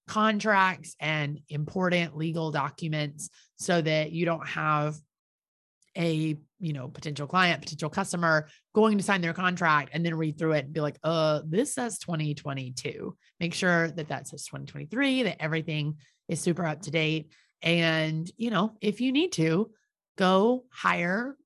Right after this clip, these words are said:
an attorney, hire, you know, uh, whatever the document is, uh, that person to look over those things for you and just make sure that they're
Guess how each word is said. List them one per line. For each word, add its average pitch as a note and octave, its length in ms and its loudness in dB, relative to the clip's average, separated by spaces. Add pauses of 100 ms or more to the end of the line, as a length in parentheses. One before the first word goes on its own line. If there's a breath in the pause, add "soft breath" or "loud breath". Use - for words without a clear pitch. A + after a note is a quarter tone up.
(140)
an A#3 120 -2
attorney, G3+ 640 -2
hire, F#3 600 0 (1040)
you G3+ 100 -2
know, D3 180 -2
uh, F3 60 -8
whatever F#3 540 0
the E3+ 80 -2
document E3+ 420 4
is, D3+ 340 -2
uh, E3 140 -8 (220)
that E3 220 0
person D#3+ 500 -2 (340 soft breath)
to G3 460 4
look F#3+ 260 0
over F3+ 220 2
those D#3+ 220 2
things D3+ 240 -2
for C#3+ 160 -4
you C#3+ 260 -6
and F3 160 -2
just F3 180 -6
make E3 160 -2
sure E3+ 140 -2
that D#3+ 140 -6
they're D#3 260 0